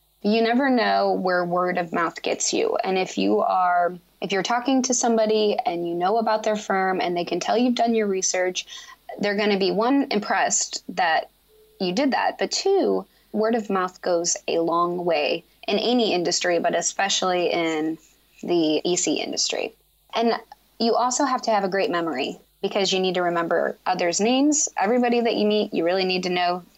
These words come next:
who they are, and remembering conversations with, you know, with people that, you know, anybody. Could be another engineer. It could be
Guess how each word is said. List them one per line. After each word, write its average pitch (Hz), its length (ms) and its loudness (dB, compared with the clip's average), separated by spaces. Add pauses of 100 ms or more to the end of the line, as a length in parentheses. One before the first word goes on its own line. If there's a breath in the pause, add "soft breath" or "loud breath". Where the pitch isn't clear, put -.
(300)
who 202 120 4
they 240 180 2
are, 190 340 0 (520 soft breath)
and - 360 0
remembering 220 520 0
conversations 185 920 -4
with, - 180 -4 (200)
you 180 140 -2
know, 165 120 0
with - 200 -4
people - 280 -4
that, - 160 -2 (240)
you 180 80 0
know, 156 220 -2 (120)
anybody. 233 500 0 (340)
Could 196 140 -2
be 196 180 2
another 208 280 0
engineer. 208 500 2
It 185 160 -2
could 190 120 -2
be 175 380 0